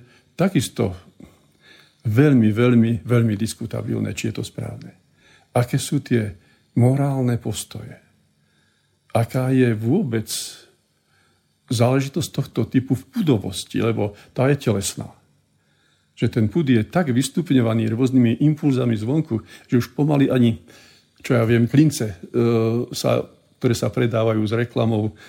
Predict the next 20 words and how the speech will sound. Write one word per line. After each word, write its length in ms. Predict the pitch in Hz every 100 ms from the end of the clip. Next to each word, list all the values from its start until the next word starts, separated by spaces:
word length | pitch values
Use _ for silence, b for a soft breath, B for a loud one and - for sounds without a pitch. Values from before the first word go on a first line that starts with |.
| B
na 300 | - 110 107 95 - - -
plagátoch, 800 | 113 113 113 107 120 123 - _
tam 180 | - 117
je 100 | 117 110
vždy 120 | 117
dievčina, 520 | 107 110 - 123 117 B B B -
ktorá 220 | 131 117
je 100 | 113
veľmi 440 | 143 127 120 -
sporo 640 | - - - 117 95 - -
odetá. 560 | 104 98 - - - _ _ _ _ b b b b b b b b -
No 80 | 117
takže 320 | 113 110 101
tento 480 | 135 135 135 98 B B
tlak 320 | - 127 117 B B B -
na 160 | 113
pudovosť 640 | - 160 143 101 104 - 107
je 60 |
obrovský. 540 | 95 98 104 98 - - - _ _ b b b b -
A 240 | 98 95